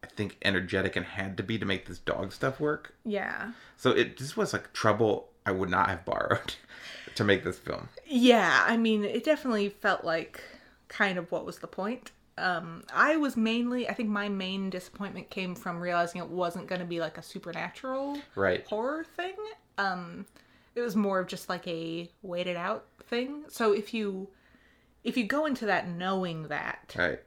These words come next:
Speaker 2: and, like, expecting that, I think that's, I think it's okay.
Speaker 1: It's funny. It reminds me of, it's just an immediate disappointment with the movie. I remember when I was a kid, I saw, which I have to check the timestamp, like, what, how old I would have been. I saw What About Bob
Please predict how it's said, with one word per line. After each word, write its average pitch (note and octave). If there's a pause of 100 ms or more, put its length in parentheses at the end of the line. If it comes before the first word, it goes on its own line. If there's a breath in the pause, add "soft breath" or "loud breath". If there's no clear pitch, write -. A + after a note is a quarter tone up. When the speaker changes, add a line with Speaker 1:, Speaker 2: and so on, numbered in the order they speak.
(160)
Speaker 2:
and, F3
like, -
expecting -
that, -
I F#3
think F3+
that's, -
I G3
think F#3+
it's D#3
okay. -
Speaker 1:
It's A#2
funny. G#2+
It G2+
reminds G#2
me G2+
of, F#2
it's A2
just -
an G#2+
immediate G#2
disappointment F#2
with E2+
the F#2
movie. F2+
I -
remember G2
when G2
I F#2
was F2
a F2+
kid, A2
I F#2
saw, F2+
which -
I A#2+
have G2
to D#2+
check F#2
the - (100)
timestamp, E2+
like, F#2
what, -
how F#2
old E2+
I E2+
would E2
have D#2+
been. E2+ (560 loud breath)
I F#2
saw F2+
What F2
About E2+
Bob E2